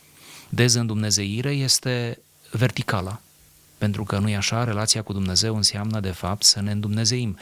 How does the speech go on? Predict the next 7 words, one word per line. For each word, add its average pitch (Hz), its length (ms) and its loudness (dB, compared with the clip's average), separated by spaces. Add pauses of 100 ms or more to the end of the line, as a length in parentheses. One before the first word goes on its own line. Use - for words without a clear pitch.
(300)
cum 104 160 0
zice 107 200 0
apostolul, 117 580 0
să 110 200 2
ne 107 240 -2 (160)
înnoim, 120 680 0 (460)
iată, 101 560 0